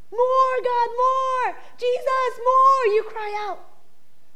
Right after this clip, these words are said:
But you don't trust your commander. Huh? And you stop fighting the good fight of faith. The very things that you're crying out for can crush you.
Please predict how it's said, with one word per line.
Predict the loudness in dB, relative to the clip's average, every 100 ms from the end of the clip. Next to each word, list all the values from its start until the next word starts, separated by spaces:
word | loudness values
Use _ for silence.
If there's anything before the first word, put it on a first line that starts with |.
| -14 -12
But | -6 -4
you | -2 -2
don't | 0 -2 -6 -10 -12 -12 -14 -12 -12
trust | -12 -8 -4 -4 -6 -12 -12 -12 -12 -12 -12 -12 -8
your | -6
commander. | -6 -6 -4 -4 -6 -8 -10 -12 -14 -12 -12 -12 -12 -12 -12 -12
Huh? | -6 -4 -4 -8 -14 -14 -10 -6
And | -4
you | -4
stop | -4 -8 -8 -10
fighting | -6 -6 -4 -4 -2
the | -2
good | -4
fight | -6 -8 -8
of | -8 -10
faith. | -10 -10 -12 -12 -12 -12 -12 -14 -14 -14 -14 -14 -14 -12 -12 -12 -12 -12 -12 -12 -12 -12 -12 -12 -12 -12 -12 -12 -12 -12 -12 -12 -12 -12 -10
The | -10
very | -6 -2 -2
things | -4 -8 -8 -8 -10 -12 -10
that | -6
you're | -6
crying | -6 -8 -8 -8
out | -10 -10
for | -12 -12 -12 -12 -12 -12 -12 -14 -14 -14 -14 -14 -14
can | -12 -12
crush | -12 -12 -12
you. | -12